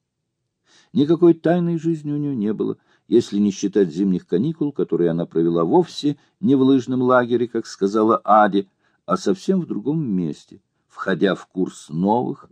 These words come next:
служебных обязанностей, к которым она должна была приступить в полном объёме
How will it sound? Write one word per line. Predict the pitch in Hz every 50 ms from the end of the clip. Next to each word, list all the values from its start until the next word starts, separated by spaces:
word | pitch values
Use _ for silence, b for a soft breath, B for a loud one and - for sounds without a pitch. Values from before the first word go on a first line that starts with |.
| _
служебных | - - - - 127 156 196 180 - - - 67 64 - _ - - - -
обязанностей, | 53 50 - 98 117 139 - 190 180 214 185 - - 247 b b b b b b b
к | - -
которым | - 104 98 - 104 92 90 92
она | 90 90 85 82
должна | - 78 73 69 - 71 76
была | 69 67 67 65
приступить | - _ - - - _ - - _ 160 170 160
в | - _
полном | _ - 135 131 131 131 127 127
объёме | 123 123 120 113 117 113 113 110